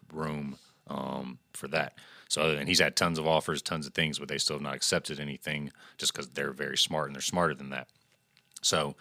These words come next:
you know, a lot of artists, they gotta find some way to eat, and I'm not mad at that one bit, so I'm never gonna, uh, judge how other people, you know, live their life and things like that. Like I said, would I personally be out there? Absolutely not.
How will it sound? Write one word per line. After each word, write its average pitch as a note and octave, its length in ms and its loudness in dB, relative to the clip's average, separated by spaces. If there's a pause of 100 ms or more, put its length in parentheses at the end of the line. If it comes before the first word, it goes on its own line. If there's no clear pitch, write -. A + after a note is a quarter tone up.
(280)
you G#2+ 80 4
know, F#2+ 200 6 (200)
a F2+ 60 2
lot A2+ 140 10
of A2+ 80 8
artists, A2+ 220 6
they A2 80 6
gotta A2+ 140 8
find A2 220 4
some A2 120 2
way G#2 120 4
to F2+ 80 0
eat, G2+ 260 0
and E2+ 100 -4
I'm F2 80 0
not E2+ 160 -2
mad D#2+ 220 0
at - 80 -8
that E2+ 160 0
one D#2+ 160 -4
bit, E2+ 220 0
so D#2+ 120 -4
I'm D#2+ 100 -2
never E2 260 0
gonna, D2+ 440 -4
uh, D2 300 -8
judge D#2+ 440 0 (160)
how D#2 260 -2
other D#2 220 -2
people, D2+ 600 -6
you D2+ 100 -12
know, C#2 100 -10
live D2+ 220 -2
their D2 120 -2
life D#2 300 2
and D#2 160 -8
things D#2+ 220 -2
like C#2+ 180 -6
that. F#2+ 400 4
Like D2+ 140 -12
I C#2 40 -4
said, D#2+ 240 -2
would D2 120 -10
I E2 140 2
personally F2+ 420 2
be F2+ 140 2
out F2+ 160 4
there? F#2 220 2
Absolutely D2 420 -8
not. E2 340 2